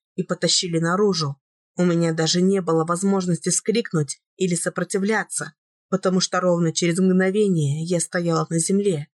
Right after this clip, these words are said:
Одной рукой нападающий обхватил мое тело, заблокировав руки,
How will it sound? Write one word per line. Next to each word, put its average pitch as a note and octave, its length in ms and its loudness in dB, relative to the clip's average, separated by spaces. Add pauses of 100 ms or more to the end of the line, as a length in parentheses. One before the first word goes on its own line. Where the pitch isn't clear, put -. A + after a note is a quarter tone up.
(300)
Одной E3+ 460 0
рукой F3+ 400 0
нападающий E3 800 -2
обхватил F3+ 540 -2
мое E3 280 0
тело, F3 500 -2 (240)
заблокировав F3 840 0
руки, F3+ 500 -2